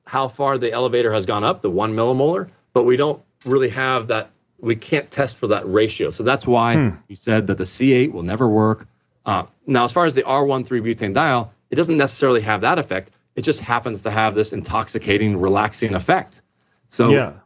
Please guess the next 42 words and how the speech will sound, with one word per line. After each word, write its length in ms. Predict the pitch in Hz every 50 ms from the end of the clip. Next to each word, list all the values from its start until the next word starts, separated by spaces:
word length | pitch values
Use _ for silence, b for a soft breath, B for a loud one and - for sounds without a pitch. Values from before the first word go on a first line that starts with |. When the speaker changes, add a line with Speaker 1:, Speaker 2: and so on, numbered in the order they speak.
| _ -
Speaker 1:
you 120 | - 139
can 160 | 147 151 131 113
call 300 | 117 - - - 220 226
it 100 | 175 -
sports 300 | - - 139 139 135 -
performance 580 | - 113 101 127 123 127 131 131 131 - - _ _ _ _ _ _ _ _ _ _ -
because 320 | 131 - - 143 139 127
you 80 | 117 127
have 120 | 120 117
enough 240 | 123 123 120 120 117
marketing 580 | 113 107 113 120 117 - 120 113 117 117 113 113
and 100 | 107 104
you 80 | 104
can, 100 | 101 110 95 95 - _ -
you 120 | - 110
can 160 | 98 113 101
cite 360 | 95 - - - 139 131 139 -
all 140 | 120 120 123
these 140 | 123 120 113
papers 360 | - - 135 135 - 127 107
that 100 | 104 101
are 80 | 98 92
not 400 | 90 92 98 110 131 139 - - - - _ _ _ _ _
one 200 | - - 113 113
three 160 | 113 117 117 113
butanediol. 580 | 110 113 110 - 101 95 95 90 92 120 123 - b b b b
There's 160 | 117 104 -
actually 260 | 175 175 175 143 139
Speaker 2:
Hmm. 80 | - -
Speaker 1:
two 300 | - - - 190 208 208
papers 520 | 180 - 165 175 185 185 - 110 101 95 104
where 140 | 120 117 110
they 120 | 113 117
actually 380 | 127 147 - - 143 120 110 - _ -
used 420 | 113 117 135 143 139 123 117 - -
one 200 | - 110 135 147
three 160 | - 143 147
butanediol, 680 | 135 127 131 127 - 139 139 127 110 95 92 95 107 104 - _ _ _ _ _ -
albeit 400 | - 101 104 98 113 123 - -
the 80 | 170
racemic 400 | 165 185 185 - 180 147 117 110
form, 280 | - - 95 95 98 101